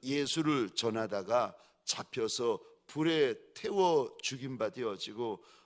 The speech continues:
어떤 이는 저 산채로 가죽이 벗겨져서 죽임 바 되어지고, 어떤 이는 예수를 전하다가, 우리가 알지 않습니까? 톱으로 허리가 잘려져서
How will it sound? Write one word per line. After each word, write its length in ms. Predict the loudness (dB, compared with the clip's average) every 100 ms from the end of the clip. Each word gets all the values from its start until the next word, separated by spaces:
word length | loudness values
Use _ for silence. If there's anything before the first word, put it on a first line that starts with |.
| 2
어떤 600 | 2 2 -2 -4 0 0
이는 420 | 0 0 -2 -8 _ _ _ _ -12
저 300 | -2 0 0
산채로 1040 | -2 -6 -2 -2 0 -2 0 0 2 0 -2 -20 _
가죽이 760 | -6 -4 -2 -4 -4 -4 -4 -4
벗겨져서 840 | -6 -4 -4 -2 -4 -2 -2 -2 -6 -18 -8
죽임 400 | -6 -4 -4 0
바 160 | 0
되어지고, 720 | 0 -2 -2 -4 -2 -2 -2 -8 _ -4
어떤 420 | -2 -2 0 -2
이는 260 | 0 -4 -2
예수를 560 | -2 -2 -2 -6 -6 -8
전하다가, 680 | -10 -10 -10 -8 -8 -10 -8
우리가 280 | -6 0 0
알지 260 | 0 -2
않습니까? 580 | -4 -4 -12 -12 -6 -6 -8 _ _
톱으로 480 | -12 -10 -6 2 4
허리가 500 | 4 -2 0 0 0
잘려져서 840 | -10 -6 -2 -2 -2 -6 -6 -8